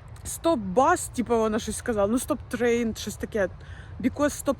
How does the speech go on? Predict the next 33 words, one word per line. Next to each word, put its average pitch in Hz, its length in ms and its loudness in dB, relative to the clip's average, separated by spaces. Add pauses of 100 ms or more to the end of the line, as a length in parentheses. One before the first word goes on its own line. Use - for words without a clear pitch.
train". 302 200 2
Ну, 277 120 6
коротше, 294 320 0
вона 247 160 4
мені 294 280 6
щось 277 220 -2
сказала. 220 520 0
А 202 80 4
я 277 180 2
кажу, 214 440 0 (880)
потім, 254 380 6
вона 226 220 2
каже: 247 220 -2
"Чому 294 200 6
ти 370 140 0
не 403 80 4
сказала?" 339 600 2
Та - 120 10
я 466 220 12
якось, 320 300 4 (280)
ну, 233 280 6 (320)
не 262 140 6
зорієнтувалась, 240 720 2
ну, 285 60 4
ви 285 100 6
поняли. 185 440 0 (280)
І 233 80 4
я 277 140 8
їй 277 80 4
сказала: 269 600 4 (180)
"Try 294 260 2
to 254 160 2
another". 185 440 0